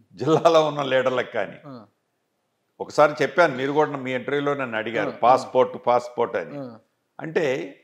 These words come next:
Speaker 1: ఎంత ఘోరాతి ఘోరమైన ఆలోచన అంటే వాళ్ళది. ఏదైనా ఒక నియోజకవర్గానికో ఒక మండలానికో వెళ్ళాలి అంటే మా పర్మిషన్ తీసుకొని ఒక చావుకో పెళ్ళికో ఎట్లా అఫీషియల్ ప్రోగ్రాంలకు వాళ్ళు పిలవరు, పిలిచినా కూడా నేను వెళ్ళలేను కూడా.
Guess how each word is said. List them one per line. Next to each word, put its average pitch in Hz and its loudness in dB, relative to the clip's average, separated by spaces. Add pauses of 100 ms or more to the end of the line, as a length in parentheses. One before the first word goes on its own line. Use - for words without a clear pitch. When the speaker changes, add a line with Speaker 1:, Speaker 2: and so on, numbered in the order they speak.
(180)
Speaker 1:
ఎంత 143 -6
ఘోరాతి 143 2
ఘోరమైన 143 0
ఆలోచన 123 -4
అంటే 107 -8
వాళ్ళది. 85 -8 (1000)
ఏదైనా 180 4
ఒక 156 2
నియోజకవర్గానికో 147 0
ఒక 131 -2
మండలానికో 139 0
వెళ్ళాలి 123 2
అంటే 104 -6 (540)
మా 127 4
పర్మిషన్ 165 2
తీసుకొని 151 -4
ఒక 113 -6 (100)
చావుకో 135 2
పెళ్ళికో 123 -4
ఎట్లా 175 4
అఫీషియల్ 165 2
ప్రోగ్రాంలకు 156 -2
వాళ్ళు 147 0
పిలవరు, 143 0 (640)
పిలిచినా 196 2
కూడా 202 2
నేను 190 -2
వెళ్ళలేను 147 8
కూడా. 92 -4